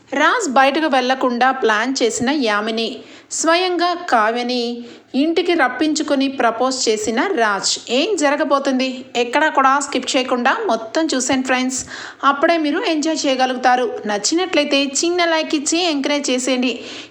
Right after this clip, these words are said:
ఇక ఎపిసోడ్లోకి అయితే వెళ్ళిపోదాం. ఎపిసోడ్ స్టార్ట్ అవగానే మొత్తానికైతే ఇక రాజ్ అయితే ఇంటికైతే వస్తాడు. ఇంటికి వచ్చిన రాజ్ని నిలదీస్తుంది ఇక యామిని అయితే. యామిని తల్లిద-, తల్లిదండ్రులు కూడా నిలదీస్తారు.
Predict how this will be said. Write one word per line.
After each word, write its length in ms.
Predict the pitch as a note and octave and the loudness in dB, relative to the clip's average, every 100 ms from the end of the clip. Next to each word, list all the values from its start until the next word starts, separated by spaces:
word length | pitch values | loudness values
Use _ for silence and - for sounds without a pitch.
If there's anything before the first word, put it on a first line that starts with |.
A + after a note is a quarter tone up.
| D4+ | -2
ఇక 140 | D4+ | 2
ఎపిసోడ్లోకి 680 | C#4 A#3+ E4 F4 F#4+ D#4+ D#4 | 2 2 0 0 0 2 0
అయితే 300 | D4 D#4+ C5+ E4 | 0 0 0 0
వెళ్ళిపోదాం. 600 | C4 C#4 C4+ B3+ A3 - - - - - | -2 0 2 2 -2 -6 -14 -20 -14 -4
ఎపిసోడ్ 420 | B3 D4 B4+ A#4+ | -4 -2 -2 -2
స్టార్ట్ 360 | - D4 C4+ C#4 | 2 0 2 0
అవగానే 480 | C4 C4 C4 C4 | 2 0 0 -2
మొత్తానికైతే 1000 | B3+ G#3+ D4+ D#4+ D#4+ D4 C4+ C4+ C4 C4 C4 - - D#4 | -2 -6 -4 -2 0 0 0 2 2 0 -8 -16 -4 0
ఇక 200 | D#4+ C#4+ | 2 2
రాజ్ 560 | C4+ C4+ A#3 A#3+ B3+ | 2 2 2 0 0
అయితే 340 | C#4 C4+ C#4 C4+ | -2 0 0 0
ఇంటికైతే 600 | A#3+ A#3+ - C4+ C4+ C4+ | -2 -4 -2 -2 0 0
వస్తాడు. 540 | B3+ B3+ C#4 C4+ C4 - - - - B3+ | 0 0 2 2 0 -4 -14 -20 -6 -2
ఇంటికి 360 | F4 A#4+ G4+ | 0 2 2
వచ్చిన 400 | D#4+ D4 C#4 C#4 | 0 0 0 0
రాజ్ని 520 | A#3 A3+ A3+ A3 C4+ | 0 -2 -2 -2 -2
నిలదీస్తుంది 1000 | B3+ A#3 B3 C4+ C4+ C#4 B3+ C#4 C4 C4 C4 - - D4 | 0 -2 -2 -4 -2 -2 0 0 -2 -4 -8 -16 -2 0
ఇక 180 | E4+ D4 C#4+ C4+ | 4 4 4 2
యామిని 380 | A#3 A#3+ B3 C4 | 0 0 0 -2
అయితే. 440 | B3+ C4 B3 A#3 A3 | 0 0 0 0 0
యామిని 340 | C#4+ E4 E4+ | 2 2 0
తల్లిద-, 540 | B3 B3+ C4 C#4 C4 B3 | 0 0 2 0 0 2
తల్లిదండ్రులు 500 | B3+ C#4 C#4+ C4+ B3+ | 0 2 0 0 -2
కూడా 240 | C4 B3+ G4 | 0 0 0
నిలదీస్తారు. 760 | C#4 A#3 B3 - B3+ B3 | -2 -2 -4 0 2 2